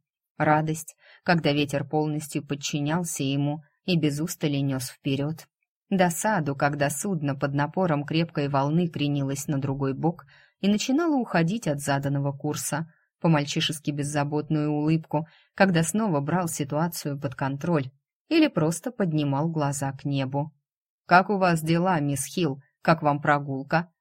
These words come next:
Почувствовали что-нибудь новое?» «Неплохо. Я ещё не разобралась в своих чувствах и ощущениях». Она прикрыла глаза, задумалась, а потом заговорила. «Сначала был страх,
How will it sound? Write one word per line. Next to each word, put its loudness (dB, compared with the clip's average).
Почувствовали 0
что-нибудь -2
новое?» 0
«Неплохо. 2
Я 6
ещё 4
не 6
разобралась 2
в -14
своих -2
чувствах -4
и 0
ощущениях». 0
Она 4
прикрыла -2
глаза, 0
задумалась, 0
а -2
потом 2
заговорила. -2
«Сначала 0
был 2
страх, -2